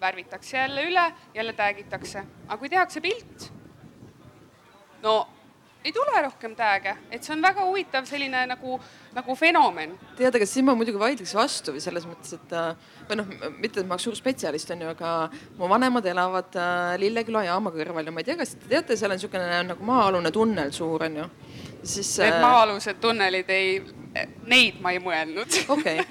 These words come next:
Speaker 2: sest, äh, seal lihtsalt kogu aeg vahetuvad need pildid. Või selles mõttes, et seal on nagu mingid asjad, äh,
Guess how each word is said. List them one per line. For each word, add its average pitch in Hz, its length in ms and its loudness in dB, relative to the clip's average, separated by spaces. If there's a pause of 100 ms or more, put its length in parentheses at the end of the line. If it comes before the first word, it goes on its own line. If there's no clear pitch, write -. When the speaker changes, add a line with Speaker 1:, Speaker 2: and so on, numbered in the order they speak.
(260)
Speaker 2:
sest, - 320 0
äh, 196 160 6
seal 311 260 4
lihtsalt 226 280 -4
kogu 277 340 2
aeg 208 160 0
vahetuvad 165 460 -4
need 160 120 -14
pildid. 147 400 -8 (140)
Või 196 100 -10
selles 220 200 2
mõttes, 190 200 -8
et - 140 -4
seal 202 140 2
on 190 40 -8
nagu 190 220 -2
mingid 226 340 0
asjad, 190 400 0
äh, 170 320 -2